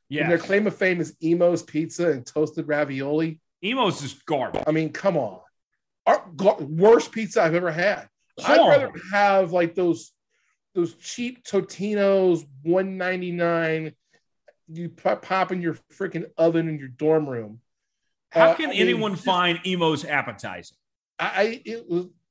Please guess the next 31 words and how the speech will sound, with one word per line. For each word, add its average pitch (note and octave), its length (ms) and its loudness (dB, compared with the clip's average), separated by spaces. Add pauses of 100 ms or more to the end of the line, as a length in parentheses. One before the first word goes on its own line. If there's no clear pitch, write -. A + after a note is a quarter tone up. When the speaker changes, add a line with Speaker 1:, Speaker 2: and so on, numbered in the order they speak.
Speaker 1:
I F3+ 80 -4
had A3+ 220 -2
a B3+ 80 -2
buddy F3+ 340 2
that D#3 120 0
I D#3 80 2
worked D#3+ 280 -2
with D3+ 220 -8
years D3+ 400 -2
ago, A#2+ 340 -12 (800)
and C3+ 80 -16
he D3 120 -4
was E3+ 140 -2
from E3+ 160 -6
Saint F#3 300 -6
Louis. - 420 -12 (760)
And, C#3+ 640 -4
uh, C3+ 360 0
we C3+ 120 -6
worked C#3 240 -6
in D3 260 -12
Kansas D3+ 300 -6
City. D#3+ 120 -2
We D3 60 -2
worked F3 220 -2
in G#3+ 120 -4
Overland F3+ 280 -4
Park C#3 240 -6
together. A#2+ 340 -14 (840)
And D3 180 0
when D3 180 -6